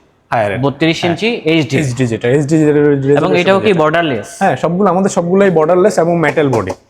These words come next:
Speaker 2: আচ্ছা।
Speaker 1: ফুললি মেটাল বডি। আর এটাতে হচ্ছে ভাইয়া যদি আমি অপারেটিং সিস্টেমে যাই, এটা ফু-, ফুললি Google টিভি, Android ভার্সন হচ্ছে চ-, এগারো পাবেন। আর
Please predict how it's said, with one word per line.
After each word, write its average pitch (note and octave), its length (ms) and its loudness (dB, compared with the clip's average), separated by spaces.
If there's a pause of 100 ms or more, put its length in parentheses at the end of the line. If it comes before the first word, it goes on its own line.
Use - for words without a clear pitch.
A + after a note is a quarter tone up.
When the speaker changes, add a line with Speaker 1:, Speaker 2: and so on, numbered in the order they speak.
(320)
Speaker 2:
আচ্ছা। C3+ 300 0
Speaker 1:
ফুললি D#3 220 2
মেটাল C3 300 -2
বডি। G#2 220 -2 (520)
আর A#2+ 140 2
এটাতে D3 280 0
হচ্ছে E3+ 220 -2
ভাইয়া D#3+ 220 2
যদি E3 140 2 (100)
আমি D#3 120 -4 (200)
অপারেটিং D3+ 360 0
সিস্টেমে D#3 320 -4
যাই, F3 120 4
এটা D#3+ 100 2 (220)
ফু-, C#3 200 -4
ফুললি C#3 320 0
Google B2+ 260 2
টিভি, B2+ 200 0 (440)
Android B2 260 0
ভার্সন B2+ 300 -2
হচ্ছে C3 180 -6 (140)
চ-, B2+ 260 2
এগারো B2 280 0
পাবেন। B2+ 220 -2 (480)
আর A2+ 100 2